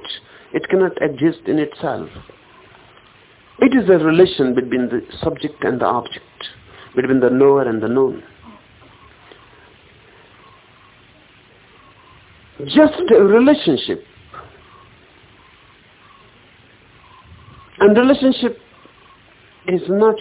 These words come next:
substantial. If one relata is not there, the relationship just disappears.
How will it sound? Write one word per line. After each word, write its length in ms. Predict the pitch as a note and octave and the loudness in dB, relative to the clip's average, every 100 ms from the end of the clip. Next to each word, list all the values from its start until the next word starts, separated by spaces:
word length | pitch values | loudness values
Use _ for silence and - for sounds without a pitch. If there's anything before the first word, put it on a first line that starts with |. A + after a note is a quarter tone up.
| - | -6
substantial. 880 | F#3 - - G#3+ G#3 - A#1+ A1 - - - _ _ _ _ _ - - - - - - - - | -8 -6 0 0 0 -8 -8 -8 -16 -20 -20 _ _ _ _ _ -20 -20 -20 -20 -20 -20 -20 0
If 180 | G3 D3 | 0 4
one 280 | F3+ C4+ B3+ | 6 6 8
relata 500 | A3 A3+ A#3 A3 F#3+ | 8 8 6 6 4
is 120 | D3+ | 4
not 300 | G#3+ A3+ D3+ | 4 4 4
there, 340 | C#3+ D3 C#3 - - - | 2 2 2 -2 -20 -6
the 100 | D3 | -2
relationship 500 | D#3+ E3+ E3 E3+ F3 C#3+ B2+ | -2 -2 -6 -8 -10 -16 -6
just 180 | F3 - _ C#3+ | -6 -6 _ -12
disappears. 640 | F3 - F3+ A#2+ C2 | -10 -10 -10 -8 -8